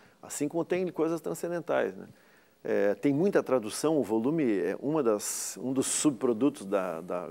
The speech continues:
mundialização dos mercados é que tu tem tradução que não termina mais, né? Então, tem voga, assim, de repente tu tem literatura chinesa. Tem, tem umas coisas já traduzidas, entendeu? A gente nem imaginava, né? Literatura, sei lá, é o finlandesa.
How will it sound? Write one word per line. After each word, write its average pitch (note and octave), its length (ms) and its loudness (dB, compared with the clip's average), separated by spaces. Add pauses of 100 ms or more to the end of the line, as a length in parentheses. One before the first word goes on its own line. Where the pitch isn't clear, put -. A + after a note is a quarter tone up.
mundialização A2 760 -2
dos A2 80 -8
mercados B2+ 600 -2
é F3 80 0
que E3+ 80 -10
tu E3+ 80 -6
tem E3+ 160 -4
tradução D#3+ 400 -6
que E3+ 80 -10
não E3+ 100 -6
termina D#3+ 340 -6
mais, C3+ 300 -8
né? F#2+ 140 -16 (680)
Então, G2+ 380 -10
tem C#3 180 -8
voga, B2 440 0
assim, - 120 -12
de A2 80 -6
repente A#2+ 260 -8
tu C#3+ 100 -10
tem C#3+ 360 -4 (200)
literatura E3 560 -4
chinesa. F#3+ 460 -2
Tem, G#3+ 360 2 (140)
tem D#3+ 100 -2
umas C4+ 140 -2
coisas A2+ 280 -2
já G2+ 80 -2
traduzidas, G2 600 -6
entendeu? - 240 -14
A A2 40 -8
gente B2+ 220 -8
nem C3 80 -6
imaginava, B2+ 540 -2
né? F2+ 80 -12
Literatura, A#2+ 500 -6
sei B2+ 140 -8
lá, C3 80 -4
é A#2 40 -2
o G2+ 60 0
finlandesa. C3+ 720 2